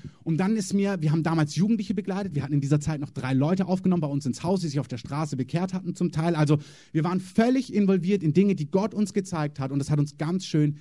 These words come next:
in die Bredouille gebracht. Und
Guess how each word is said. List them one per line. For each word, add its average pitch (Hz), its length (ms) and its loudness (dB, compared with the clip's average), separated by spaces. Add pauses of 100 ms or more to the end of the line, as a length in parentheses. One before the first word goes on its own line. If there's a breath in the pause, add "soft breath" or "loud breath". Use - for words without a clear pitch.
(180 loud breath)
in 147 80 4
die 139 80 4
Bredouille 123 460 0
gebracht. 107 500 -12 (500 soft breath)
Und 175 300 4